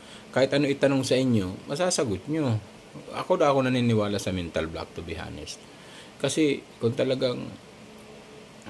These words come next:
confident ka sa sasagot mo, banat. Huwag kang mag-isip na yung English mo, balik ko, English mo.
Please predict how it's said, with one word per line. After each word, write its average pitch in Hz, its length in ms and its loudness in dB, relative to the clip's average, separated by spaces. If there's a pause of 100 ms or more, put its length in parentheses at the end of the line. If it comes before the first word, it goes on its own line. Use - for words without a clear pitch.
confident 123 560 2
ka 98 260 2 (140)
sa 120 300 2
sasagot 120 420 2
mo, 90 180 -2 (220)
banat. 247 440 0 (640)
Huwag 151 160 -6
kang 170 160 -2
mag-isip 180 480 0
na 165 160 0
yung 156 160 2
English 123 320 2
mo, 156 120 2
balik 95 360 2
ko, 151 320 4
English 113 400 2
mo. 156 240 -4